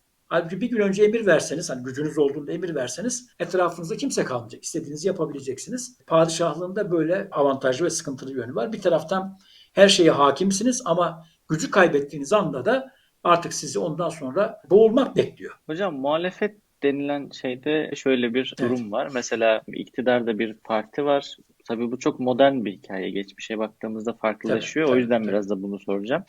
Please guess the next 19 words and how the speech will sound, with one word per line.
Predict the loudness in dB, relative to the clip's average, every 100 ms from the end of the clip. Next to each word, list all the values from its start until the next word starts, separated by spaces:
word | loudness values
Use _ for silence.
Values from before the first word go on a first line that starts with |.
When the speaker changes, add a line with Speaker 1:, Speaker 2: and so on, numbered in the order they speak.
| -8
Speaker 1:
Evet. | -6
Speaker 2:
İktidarda | -2 6 6 6 2
bir | -4
parti | -4 -4 2 6
var. | 6 4 -2 _ _ _ _ -4
Muhalefetteki | 2 2 2 -4 -4 -8
parti | -4 0 0 0
diyor | 2 2
ki | 4
ben, | 4 4 0 -16 _ _ -8
e, | -4 -4 -6
şu, | -4 -2
şu, | -2 -4
şu, | -4
şu | -4 -2
işleri | -2 -2 -2 0 2
daha | 4 4
iyi | 6
yaparım. | 4 0 -2 -8